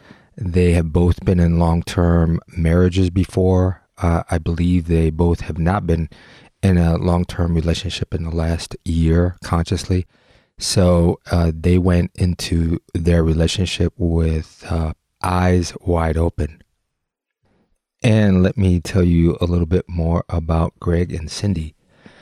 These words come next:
Greg is an author and speaker. He's the author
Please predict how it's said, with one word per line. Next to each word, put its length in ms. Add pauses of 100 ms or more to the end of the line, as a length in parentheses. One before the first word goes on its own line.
(300)
Greg 360
is 180
an 120
author 340
and 140
speaker. 520 (200)
He's 280
the 140
author 380